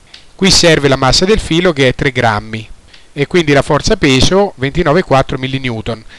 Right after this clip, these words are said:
Vediamo che la forza magnetica è più intensa della forza peso, quindi questi disegni in realtà che indicano un angolo minore di quarantacinque gradi non corrispondono al, a, alla realtà.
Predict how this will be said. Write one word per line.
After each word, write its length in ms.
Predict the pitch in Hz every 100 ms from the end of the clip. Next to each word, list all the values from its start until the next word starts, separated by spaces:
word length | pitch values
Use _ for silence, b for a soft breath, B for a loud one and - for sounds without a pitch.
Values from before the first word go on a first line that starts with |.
| B
Vediamo 360 | 131 156 190 165
che 240 | 151 143 131
la 120 | 131
forza 380 | 175 170 127 170
magnetica 500 | 185 190 208 170 143
è 40 |
più 140 | - 170
intensa 400 | 170 151 147 147
della 180 | 131
forza 320 | 127 127 - 127
peso, 340 | 151 - 120
quindi 260 | 135 147 127
questi 240 | 147 -
disegni 440 | 202 190 151 139
in 60 | 127
realtà 400 | 175 160 - 127 B B B B B -
che 100 | 139
indicano 560 | 135 139 143 127 127 127
un 100 | 139
angolo 380 | 143 131 120
minore 300 | 120 131 131
di 80 | 120
quarantacinque 560 | 120 127 127 120 151 190
gradi 360 | 143 151 135 117 b b b -
non 200 | 139 139
corrispondono 760 | 131 139 - 135 127 123 123 127 - -
al, 300 | 123 123 120
a, 460 | 113 113 120 117 123
alla 260 | 120 123
realtà. 440 | 113 113 - 117